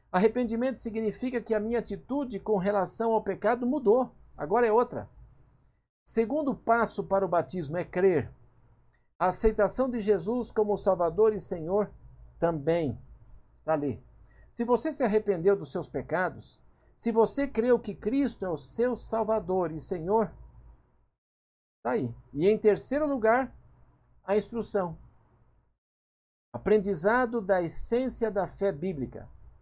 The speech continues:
Devemos crescer e aprender durante toda a nossa vida, não é mesmo? Lembra do texto que lemos, Mateus vinte e oito, dezenove e vinte? Ali fala de instrução. Mas se você compreende os princípios da fé bíblica,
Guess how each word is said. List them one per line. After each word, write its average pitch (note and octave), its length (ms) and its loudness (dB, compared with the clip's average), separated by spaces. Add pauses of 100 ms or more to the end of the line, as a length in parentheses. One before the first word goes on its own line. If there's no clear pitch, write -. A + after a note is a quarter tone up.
(340)
Devemos A#3 440 4
crescer A#3 540 2
e A#3+ 80 0
aprender G#3+ 540 2
durante G3 420 0
toda B3+ 480 0
a A3 40 -2
nossa G#3+ 360 -2
vida, D3 500 -4
não C3+ 100 -2
é D3 40 0
mesmo? A#3+ 260 -2 (500)
Lembra G#3+ 280 4
do F3+ 140 -2
texto G#3 340 0
que E3+ 100 -8
lemos, G3 280 0
Mateus F3 380 -2
vinte F3 200 -10
e E3+ 40 -2
oito, G3 200 -2
dezenove D#3+ 400 -4
e - 20 -4
vinte? B3+ 400 -10 (120)
Ali B2+ 240 -2
fala D3+ 280 -2
de C#3 100 -6
instrução. D3+ 600 -6 (760)
Mas G3 180 0
se B3 100 0
você A3+ 340 2
compreende A3+ 720 -2
os E3+ 100 -6
princípios F3+ 640 -6
da E3 140 0
fé G3 180 -2
bíblica, D3+ 580 -6